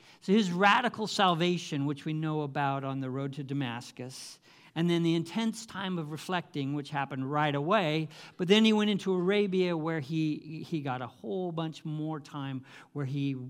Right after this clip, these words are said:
reviewed the scripture. And, and it, it's later in, even in this, uh, this book, Galatians, where it talks about his intense time of, of really studying, knowing the Word of God, understanding what his calling was and so forth, that this took place.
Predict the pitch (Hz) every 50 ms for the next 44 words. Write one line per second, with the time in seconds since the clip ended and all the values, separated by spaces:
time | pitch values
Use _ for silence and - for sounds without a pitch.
0 | 185 185 135 139 135 139 123 127 156 175 190 196 196 190 160 156 156 139 - -
1 | 165 147 - - - 147 147 143 139 127 131 139 - - 131 131 127 131 135 160
2 | 165 160 - - _ - 139 131 - _ - 135 - - 147 147 156 160 147 147
3 | 143 139 139 139 147 - - 156 151 156 147 143 131 131 143 175 165 - - -
4 | - - - - - - - 131 131 123 123 127 - - 165 147 135 139 - -
5 | 147 139 123 - - - - 143 135 - - - 139 135 135 135 135 - 143 135
6 | 123 131 127 - - - - 151 147 - - - 139 120 113 117 143 143 117 135
7 | 127 127 - - 175 175 165 - - - - 143 139 139 139 131 131 127 123 -
8 | - - - - - - 143 131 143 151 165 165 151 - - - - 151 147 139
9 | 143 143 135 139 139 139 139 143 147 147 151 147 147 147 143 147 135 135 143 139
10 | 139 127 127 139 135 139 139 143 151 170 160 156 - - 156 151 147 147 139 139
11 | 139 139 127 143 135 - - - 143 135 139 135 135 135 135 135 127 127 131 120
12 | 127 - - 143 135 127 - - 117 117 117 - - - - - - - 123 127
13 | - - 143 135 - - - 127 - - - 139 139 135 123 117 - -